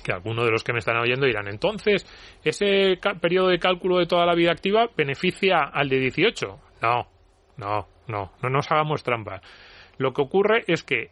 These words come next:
el descuento que tendrá ese, el que empezó a los dieciocho, será menor que el descuento que tendrá el que empezó a los veintiocho.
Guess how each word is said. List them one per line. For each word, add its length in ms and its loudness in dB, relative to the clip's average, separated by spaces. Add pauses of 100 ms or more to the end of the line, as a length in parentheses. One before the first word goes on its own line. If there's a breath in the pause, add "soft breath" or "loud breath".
el 160 0
descuento 640 -2
que 100 -2
tendrá 440 0
ese, 420 -2 (100)
el 140 -4
que 80 -2
empezó 240 -2
a 60 2
los 100 0
dieciocho, 480 0
será 300 0
menor 320 0
que 80 -2
el 80 0
descuento 340 -2
que 80 -2
tendrá 300 0
el 80 -4
que 60 -2
empezó 240 -4
a 20 2
los 100 2
veintiocho. 560 -4